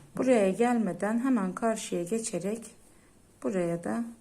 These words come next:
üçüncü fıstığı yapıyorum. Ve üçünü birlikte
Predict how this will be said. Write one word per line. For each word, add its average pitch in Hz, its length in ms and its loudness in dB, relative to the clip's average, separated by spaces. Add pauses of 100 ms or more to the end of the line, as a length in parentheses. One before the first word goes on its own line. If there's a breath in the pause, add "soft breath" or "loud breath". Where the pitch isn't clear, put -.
üçüncü 175 440 -6
fıstığı - 400 -4
yapıyorum. 156 640 -8 (3000 loud breath)
Ve 240 120 2
üçünü 180 420 -8
birlikte 196 680 -8